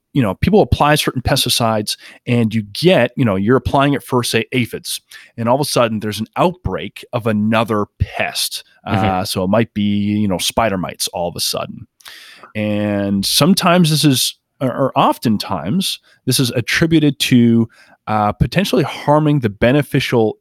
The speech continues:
Speaker 1: insects, the predators that you don't see on there that are managing the spider mites. So you
Speaker 2: Yeah.
Speaker 1: apply some, yeah.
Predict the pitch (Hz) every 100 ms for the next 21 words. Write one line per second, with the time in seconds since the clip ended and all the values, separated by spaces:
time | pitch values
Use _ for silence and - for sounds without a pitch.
0 | - 151 - 95 - - - - 98 -
1 | 151 175 90 76 90 107 101 101 - -
2 | 190 196 73 67 65 104 - - _ -
3 | 110 95 98 110 104 104 98 - 101 104
4 | 78 - - - - _ - - 76 180
5 | 113 - 127 135 - - 143